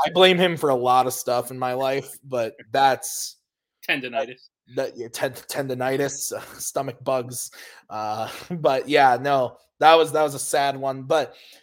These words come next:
Speaker 1: yeah, I, I thought overall the team's ladder was really interesting, and Dummies coming out on top to become the, uh,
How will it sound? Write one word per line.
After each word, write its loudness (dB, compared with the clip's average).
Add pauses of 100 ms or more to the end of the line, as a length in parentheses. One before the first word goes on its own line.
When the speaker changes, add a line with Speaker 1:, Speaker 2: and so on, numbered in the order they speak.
Speaker 1:
yeah, 8
I, 6
I 6
thought 6
overall 2
the -4
team's -14
ladder -2
was -12
really -6
interesting, -14
and -14
Dummies -8
coming -6
out -4
on -14
top -4
to -10
become -12
the, -8
uh, -2